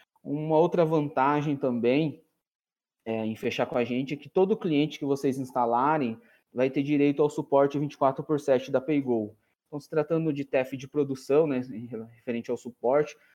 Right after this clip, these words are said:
como comentei, tem esse canal, né, nosso aqui no Discord de produção, mas,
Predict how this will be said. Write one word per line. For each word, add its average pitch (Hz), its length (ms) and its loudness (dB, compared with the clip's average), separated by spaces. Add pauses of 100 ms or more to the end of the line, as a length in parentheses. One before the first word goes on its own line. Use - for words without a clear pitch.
(140)
como 139 180 -6
comentei, 139 360 0
tem 151 180 2
esse 151 180 -2
canal, 131 540 0
né, 135 140 -4
nosso 123 500 -2
aqui 131 140 -6
no 123 100 -2
Discord 117 480 -4
de 131 100 -12
produção, 175 640 -4
mas, 214 260 -8